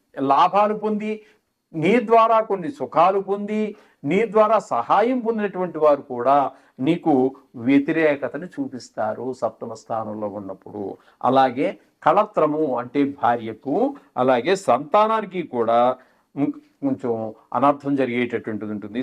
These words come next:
శరీర పీడ అంటే అనారోగ్యం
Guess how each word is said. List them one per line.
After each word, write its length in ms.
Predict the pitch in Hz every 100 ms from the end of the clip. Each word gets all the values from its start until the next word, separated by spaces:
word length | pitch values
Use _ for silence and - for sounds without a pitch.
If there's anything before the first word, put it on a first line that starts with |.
| -
శరీర 300 | 131 156 156 143
పీడ 200 | 123 123 104 - _ 123
అంటే 200 | 123 175 226 - _ _ _ _ _ _ _ _ 139
అనారోగ్యం 520 | 165 226 240 190 165